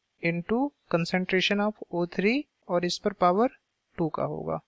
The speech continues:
इसे हम लोग इक्वेशन फर्स्ट मान लेते हैं। क्लियर है? Where के एफ़ and के बी are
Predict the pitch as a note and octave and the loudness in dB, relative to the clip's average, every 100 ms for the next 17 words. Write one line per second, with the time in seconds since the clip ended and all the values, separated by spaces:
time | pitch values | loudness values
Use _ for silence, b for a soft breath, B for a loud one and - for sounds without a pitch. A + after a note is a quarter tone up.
0 | _ _ - F3 - G3+ F#3+ G#3 - E3+ | _ _ -10 -6 -2 -2 0 -4 -4 -8
1 | - F3 - A#3 B3 - E3+ - C#3+ C#3+ | -4 -2 0 -2 -2 0 0 0 -4 -2
2 | D3 C#3+ D3 D3 D3+ - - F#3 G3 G#3+ | -2 -4 -4 -4 -8 -14 -4 4 4 6
3 | C4 - _ _ _ _ _ _ _ _ | 4 2 _ _ _ _ _ _ _ _
4 | _ _ _ _ E3 D#3 E3+ A3 - _ | _ _ _ _ 0 6 8 8 4 _
5 | _ _ _ _ _ - E3+ G3+ A#3+ - | _ _ _ _ _ 2 4 4 2 -6
6 | - _ _ - E3 F#3+ G3+ - D#3 D3 | -16 _ _ 4 6 6 4 2 2 2
7 | C#3 - _ _ _ _ _ _ _ _ | -2 -6 _ _ _ _ _ _ _ _
8 | _ _ _ _ _ - D#3+ D#3 | _ _ _ _ _ -10 -4 -2